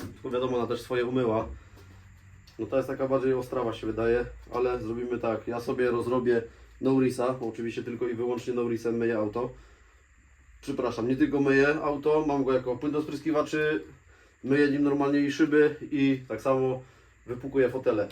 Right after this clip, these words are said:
ale do tego, to, to już wiecie, bo już jak ktoś jest na moim kanale dłuższy czas, to wie, na, na czym pro-, teraz aktualnie pracuję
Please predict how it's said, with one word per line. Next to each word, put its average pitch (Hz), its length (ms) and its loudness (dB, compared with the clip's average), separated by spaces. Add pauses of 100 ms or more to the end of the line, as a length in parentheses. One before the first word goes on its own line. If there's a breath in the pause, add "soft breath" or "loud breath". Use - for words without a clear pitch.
(100)
ale 131 260 2
do 117 120 -4
tego, 117 220 -2 (200)
to, 123 100 -4
to 135 160 -2
już 113 180 -2
wiecie, 131 260 -2
bo 120 80 -4
już 113 200 -6
jak 117 100 -2
ktoś 120 220 -8
jest 117 140 -4
na 120 40 -2
moim 117 180 -2
kanale 120 300 -2
dłuższy 113 360 -8
czas, 127 300 -2 (360 soft breath)
to 117 120 -4
wie, 127 300 2 (120)
na, 117 160 -4 (220)
na 123 160 -2
czym 117 140 -4
pro-, 117 180 -6
teraz 120 240 -2
aktualnie 120 400 -2
pracuję 131 420 0